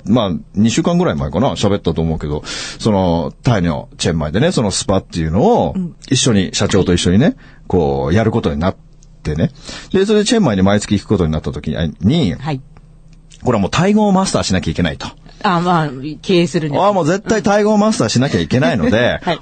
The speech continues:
Speaker 2: 俺はもうタイ人の人の家にホームステイしようと。
Speaker 1: なるほど。
Speaker 2: 決めて、また足のマッサージ行くわけですよ。
Speaker 1: は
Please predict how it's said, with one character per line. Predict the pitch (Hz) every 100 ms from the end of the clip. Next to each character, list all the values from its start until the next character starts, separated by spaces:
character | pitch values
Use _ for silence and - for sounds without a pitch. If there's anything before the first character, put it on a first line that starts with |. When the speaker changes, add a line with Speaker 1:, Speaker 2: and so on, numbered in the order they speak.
| -
Speaker 2:
俺 | 208
は | 240
も |
う | 190
タ | - 240
イ | 277
人 | 269 226 143 110
の | 156 156 90 - -
人 | - - 185 175
の | 170 170
家 | 151 180
に | 104
ホ | 165
ー |
ム | 180
ス | 175
テ | 165 104
イ |
し | -
よ | 85
う | 73
と。 | - - -
Speaker 1:
な | 175
る | 170
ほ | 147
ど。 | 165 - -
Speaker 2:
決 | - 214
め | 233
て、 | 220 269 247 110 - -
ま | 202
た | 208 190 - -
足 | 175 196
の | 190
マ |
ッ | 180
サ | 170
ー |
ジ | 104 87
行 |
く |
わ | -
け | -
で | -
す | 175
よ。 |
Speaker 1:
は | 143